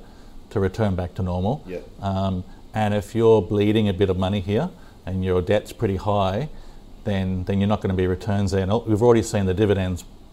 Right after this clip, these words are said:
Speaker 1: basically being cut in half.
Speaker 2: Yep.
Speaker 1: So,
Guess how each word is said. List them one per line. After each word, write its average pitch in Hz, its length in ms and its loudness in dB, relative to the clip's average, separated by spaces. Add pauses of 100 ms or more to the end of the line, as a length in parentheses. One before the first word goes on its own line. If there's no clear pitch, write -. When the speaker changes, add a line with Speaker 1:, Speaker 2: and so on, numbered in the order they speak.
(220)
Speaker 1:
basically 95 360 -2
being 95 160 0
cut 104 200 0
in 95 120 0
half. 110 440 2
Speaker 2:
Yep. 107 180 -2 (280)
Speaker 1:
So, 95 540 0